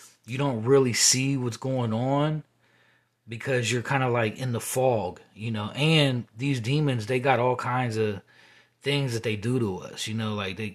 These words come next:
can weigh on you where you just feel like a heavy sulking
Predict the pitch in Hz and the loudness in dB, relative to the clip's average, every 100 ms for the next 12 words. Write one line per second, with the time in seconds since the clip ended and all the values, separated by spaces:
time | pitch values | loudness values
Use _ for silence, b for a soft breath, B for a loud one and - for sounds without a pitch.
0 | - 110 101 107 120 123 120 123 127 120 | -10 -8 -8 -6 -2 2 2 0 0 0
1 | 123 123 123 110 110 110 107 - 120 117 | 0 0 0 -2 -2 -4 -6 -6 -4 -4
2 | 107 98 - 123 110 117 110 107 B B | -4 -6 -2 -2 0 -2 -4 -6 B B
3 | B B - - 123 123 123 127 123 120 | B B 2 2 4 2 0 -2 -2 -2
4 | 120 120 | 0 -2